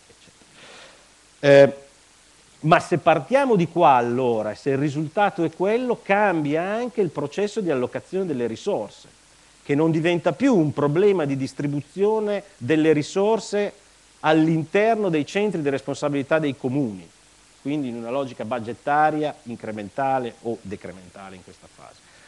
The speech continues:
Cambia e diventa un problema diverso, come distribuisco le risorse all'interno dei progetti importanti per risolvere quel bisogno dei cittadini, progetti che possono essere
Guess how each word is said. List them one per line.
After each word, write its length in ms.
Cambia 640
e 100
diventa 440
un 100
problema 340
diverso, 540
come 320
distribuisco 800
le 140
risorse 720
all'interno 920
dei 200
progetti 720
importanti 840
per 180
risolvere 640
quel 140
bisogno 300
dei 120
cittadini, 640
progetti 520
che 100
possono 420
essere 360